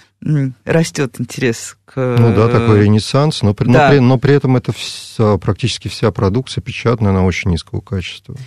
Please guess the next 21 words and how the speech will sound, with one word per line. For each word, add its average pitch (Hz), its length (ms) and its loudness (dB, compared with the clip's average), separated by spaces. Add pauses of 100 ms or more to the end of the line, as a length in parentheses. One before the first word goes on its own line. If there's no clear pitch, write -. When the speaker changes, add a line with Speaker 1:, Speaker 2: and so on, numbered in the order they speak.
(200)
Speaker 1:
Да, 147 280 4
вот 151 220 -2
мне 190 160 0
кажется, 190 320 -2
я 170 140 2
давно 175 280 0
не 151 160 0
видела 127 320 -2
такого 139 380 -2
количества. 147 580 -4
Вот 127 200 -6
это 135 220 -4
«Как 147 240 -2
жили 143 260 -2
славяне», 135 1200 0 (420)
«Тридцать - 420 -4
пять 156 220 2
сказок 151 420 -2
моей 151 180 0
бабушки», 143 1000 0 (360)
э, 147 760 0